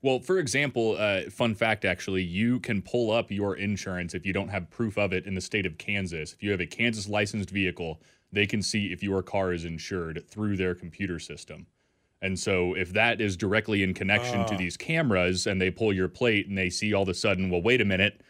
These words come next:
Speaker 1: you know,
Speaker 2: Mm-hmm.
Speaker 1: this guy's specific plate doesn't have any insurance tied to it." Uh, by the way, unless it is specifically designated otherwise, meaning you have, like, uh, extended rental car insurance or any, something like that,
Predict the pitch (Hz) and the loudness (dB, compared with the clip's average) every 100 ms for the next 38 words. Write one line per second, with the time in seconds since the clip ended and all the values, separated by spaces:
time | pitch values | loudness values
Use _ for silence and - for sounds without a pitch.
0 | _ _ _ _ - 101 85 92 92 - | _ _ _ _ -6 -2 0 -2 -4 -10
1 | 107 101 104 92 _ _ _ - 107 110 | -12 -10 -12 -14 _ _ _ -2 0 0
2 | 101 104 107 104 92 - - - 117 113 | 2 4 4 4 0 -6 -8 -2 0 2
3 | 101 - - 101 98 104 101 95 101 95 | 0 -4 0 2 2 2 0 2 0 2
4 | 90 85 - 110 92 - 85 80 90 85 | 0 -2 -2 -2 -2 -2 -4 -4 -6 -4
5 | 90 90 120 120 117 113 110 104 110 117 | -2 0 4 4 4 4 2 0 0 0
6 | 123 107 - - - - 120 - 156 160 | 0 -2 -2 -12 -18 -4 -4 -2 -4 -4
7 | 156 143 113 123 123 117 113 104 - 110 | -2 -2 0 0 0 0 2 0 -2 -2
8 | 98 87 82 85 87 95 92 90 87 92 | 0 0 0 -2 -2 -2 -2 -2 -2 -2
9 | 92 90 82 - _ _ _ _ _ 87 | -2 -2 -4 -8 _ _ _ _ _ -4
10 | 85 - - 110 98 90 101 98 - 98 | -2 -2 0 2 2 0 0 -2 -2 -2
11 | 92 90 - 95 90 90 85 - 95 90 | -2 -4 -4 -2 -2 -4 -6 -6 -4 -4
12 | 98 - 98 98 92 85 92 87 82 | -4 -4 -2 -2 -2 -2 0 0 -2